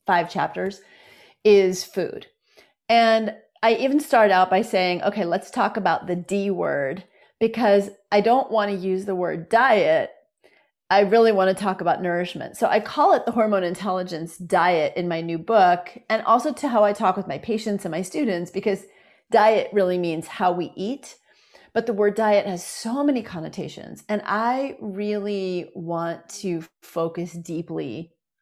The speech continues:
on nourishment and how are we nourishing ourselves. And yes,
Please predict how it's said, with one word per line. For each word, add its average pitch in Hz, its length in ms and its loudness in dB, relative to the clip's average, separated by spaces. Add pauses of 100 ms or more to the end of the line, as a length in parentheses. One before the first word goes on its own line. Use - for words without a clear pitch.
on 180 200 -4
nourishment 160 680 -10
and 180 120 -10
how 196 380 -2
are 175 180 2
we 160 520 -6 (400)
nourishing 170 480 -4
ourselves. - 500 -10 (540)
And 220 480 2 (160)
yes, 220 440 -2